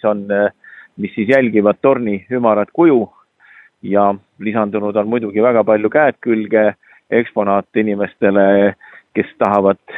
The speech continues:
muuseumit külastada kogu perega, nii et, et meil ei ole eraldi mängunurki,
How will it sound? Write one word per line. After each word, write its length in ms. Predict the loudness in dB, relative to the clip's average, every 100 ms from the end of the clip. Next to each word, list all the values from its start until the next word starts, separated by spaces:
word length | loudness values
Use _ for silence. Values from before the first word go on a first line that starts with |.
| -4
muuseumit 460 | -2 0 -2 -4
külastada 480 | 0 0 0 -2 0
kogu 240 | 2 2
perega, 400 | 2 2 2 -2
nii 160 | -6 -8
et, 60 | -8
et 340 | -8 -2 -4 -4 -20 _
meil 160 | 0 2
ei 80 |
ole 260 | 4 4 2
eraldi 720 | 2 0 -2 -6 -6 -4 -6 _ -20
mängunurki, 1200 | -6 -2 -2 -2 -4 -4 -6 _ _ -6 -6